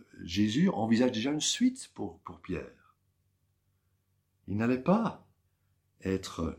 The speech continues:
livré à Satan. Le péché de Pierre n'allait pas conduire à la, à sa mort, mais à une prise de conscience. Après les pleurs amers,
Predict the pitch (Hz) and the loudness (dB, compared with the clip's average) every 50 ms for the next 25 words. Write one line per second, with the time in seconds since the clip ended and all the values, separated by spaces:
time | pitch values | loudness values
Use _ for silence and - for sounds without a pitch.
0 | - _ 82 85 92 95 90 90 98 101 98 82 - - - 85 82 - 76 67 | -10 _ -6 -6 -4 -4 -4 -2 0 0 0 -2 -4 -6 -10 -12 -12 -12 -14 -14
1 | - - _ _ _ _ _ _ _ _ _ _ _ _ _ _ _ _ - 101 | -16 -18 _ _ _ _ _ _ _ _ _ _ _ _ _ _ _ _ -6 -2
2 | 98 98 98 - - 120 120 120 - - 170 - - - - 120 139 147 131 113 | -2 -2 -2 0 2 2 2 2 2 2 2 0 0 -2 0 2 2 2 2 2
3 | 107 101 98 123 143 - 151 123 110 117 107 107 101 101 98 92 - 110 98 104 | 2 2 0 -2 -4 -2 -2 0 0 0 0 0 0 -2 -2 -2 -2 0 0 0
4 | 139 185 220 214 - - - - _ _ _ _ _ _ _ _ _ _ _ _ | 0 -2 -4 -8 -12 -16 -20 -20 _ _ _ _ _ _ _ _ _ _ _ _
5 | _ _ _ - 90 95 95 90 87 - - - - 117 117 110 95 87 82 - | _ _ _ -6 -2 -2 -2 -2 -4 -6 -8 -6 -4 -2 -2 -2 -4 -6 -8 -6
6 | 85 82 80 - - 76 69 69 - - - - - - - - - 117 117 113 | -8 -8 -8 -6 -6 -8 -8 -8 -10 -10 -8 -8 -8 -8 -10 -8 -6 -6 -6 -6
7 | 113 - - - _ _ _ - - 87 87 - - 113 117 123 120 117 104 90 | -8 -14 -20 -20 _ _ _ -10 -10 -10 -10 -6 -4 -2 0 0 2 2 0 0
8 | - - - 95 92 98 104 104 87 76 76 - - - - - | -2 -2 -2 0 0 2 0 0 -2 -4 -8 -10 -14 -20 -20 -20